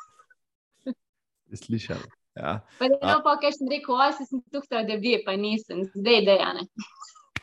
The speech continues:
Speaker 1: <laughs>
Speaker 2: Ja, eh, tudi Knap Trail je, je, eh, redka dobrina, ja. Ni tako, knapi so, a ne, resni ljudje, se ne hecajo s teh stvari. Am,
Speaker 1: Ja, ja.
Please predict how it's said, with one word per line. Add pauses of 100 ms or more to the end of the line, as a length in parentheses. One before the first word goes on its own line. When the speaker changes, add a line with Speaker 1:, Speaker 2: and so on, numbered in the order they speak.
(120)
Speaker 1:
<laughs>
Speaker 2:
Ja, (240)
eh,
tudi
Knap
Trail
je,
je,
eh,
redka
dobrina,
ja. (220)
Ni
tako,
knapi
so,
a
ne, (200)
resni
ljudje, (240)
se
ne
hecajo
s
teh
stvari. (360)
Am,
Speaker 1:
Ja,
ja.